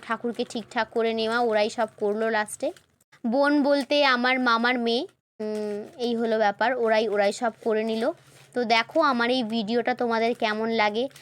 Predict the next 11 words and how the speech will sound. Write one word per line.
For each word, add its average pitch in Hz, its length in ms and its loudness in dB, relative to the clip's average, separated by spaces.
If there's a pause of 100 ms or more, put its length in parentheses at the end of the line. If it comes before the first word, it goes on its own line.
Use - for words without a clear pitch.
(260)
ভালো 208 300 2
লাগলে 233 340 0
কিন্তু 247 400 -2
অবশ্যই 220 580 0
তোমরা 226 280 0
এই 233 120 0
ভিডিওতে 220 440 -2
একটা 220 180 -2
লাইক 202 340 0 (100)
কমেন্ট 202 380 -2
করো। 180 320 -6